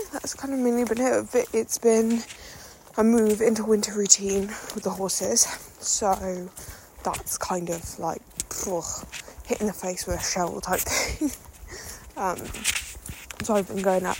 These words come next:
I mean, there's been one day where I was going up twice a day, but pretty much there twenty-four seven, three times a day. Um, 'cause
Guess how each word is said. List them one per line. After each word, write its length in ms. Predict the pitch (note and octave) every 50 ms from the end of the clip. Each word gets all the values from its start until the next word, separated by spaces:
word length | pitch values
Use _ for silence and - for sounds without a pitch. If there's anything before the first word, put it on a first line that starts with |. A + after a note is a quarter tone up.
| - - - - - - - - - - - -
I 40 |
mean, 100 | F#3 -
there's 140 | F3+ F3+ -
been 160 | - E3+ E3+
one 160 | E3+ F3 F3 -
day 80 | - -
where 140 | G2+ F2+
I 120 | F2+ E2+ F2
was 80 | G2+
going 160 | - F#3 F#3+ F#3
up 140 | - -
twice 280 | - - G#3 F#3+ - -
a 40 | -
day, 100 | F#3 F3 -
but 180 | - - - - - - - - - - - - - - - - - - - -
pretty 220 | - - C#4 - C4+
much 240 | B3 C4+ - - -
there 120 | A3+ A3+
twenty-four 400 | - - A3 A3 G#3+ - - A3
seven, 440 | G#3 G#3+ G#3 G3+ G#3+ G#3 G#3+ G#3 G3+
three 240 | - - G3+ G3+ G3
times 240 | G3 F#3+ G3 F#3+
a 20 | G3
day. 400 | G3 F#3+ F#3+ F#3+ F#3+ F#3+ G3+ - - - - - - A#3+ -
Um, 420 | - G3 F#3+ F#3 F#3 F#3+ F#3 F#3 - - - A#3+ A#3+
'cause 360 | - - F#3+ F3+ F3 - -